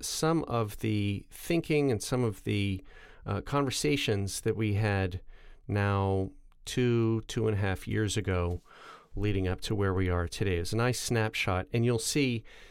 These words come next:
that, uh, a number of the themes have stuck with us over the years.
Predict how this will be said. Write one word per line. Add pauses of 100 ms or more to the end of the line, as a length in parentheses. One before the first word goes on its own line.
(160)
that, (420)
uh, (100)
a
number
of
the
themes (100)
have
stuck
with
us
over
the
years.